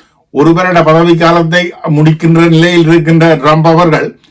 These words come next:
அடுத்து மூன்று வருடத்தில் என்ன செய்ய போகின்றார், உலகத்தை எங்கே கொண்டு போக போகின்றார் என்பதெல்லாம் கேள்விக்குரிய விடயமாகவே இருக்கின்றன. உலகத்தில் மிகப்பெரிய ஜனநாயகவாதிகள், மிகப்பெரிய படித்தவர்கள், அனைத்து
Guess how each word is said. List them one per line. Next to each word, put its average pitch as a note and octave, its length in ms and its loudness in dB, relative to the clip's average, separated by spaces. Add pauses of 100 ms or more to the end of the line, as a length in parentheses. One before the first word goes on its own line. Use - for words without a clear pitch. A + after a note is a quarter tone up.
(440)
அடுத்து D#3+ 440 -2
மூன்று F3+ 280 -2
வருடத்தில் F3 520 0
என்ன F#3 300 -2
செய்ய F3 280 -2
போகின்றார், F3+ 460 -2
உலகத்தை F3+ 480 -2
எங்கே F3+ 300 0
கொண்டு E3+ 300 0
போக F3 340 -2
போகின்றார் F3 380 -2
என்பதெல்லாம் F3 720 -2 (520)
கேள்விக்குரிய F#3 640 -2
விடயமாகவே E3+ 760 0
இருக்கின்றன. C#3+ 600 -2 (840)
உலகத்தில் F#3 680 -2 (600)
மிகப்பெரிய E3+ 640 -2
ஜனநாயகவாதிகள், F3 1040 0 (580)
மிகப்பெரிய E3+ 680 -2
படித்தவர்கள், F3 840 0
அனைத்து F3 1000 -6